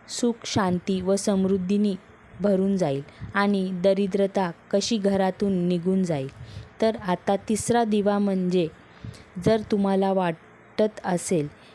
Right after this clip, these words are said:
की तुम्हाला किंवा तुमच्या घराला कोणाची नजर लागली आहे किंवा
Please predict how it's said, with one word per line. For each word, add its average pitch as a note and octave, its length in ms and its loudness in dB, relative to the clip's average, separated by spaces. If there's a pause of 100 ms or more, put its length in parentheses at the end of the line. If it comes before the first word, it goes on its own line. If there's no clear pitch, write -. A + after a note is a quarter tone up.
(140)
की A#3+ 120 0 (460)
तुम्हाला G#3+ 440 2 (400)
किंवा A#3 260 2
तुमच्या G#3+ 420 2
घराला G3 420 2
कोणाची F#3+ 480 0
नजर F#3+ 380 2
लागली E3 360 0
आहे D3+ 260 -2 (120)
किंवा G3+ 340 0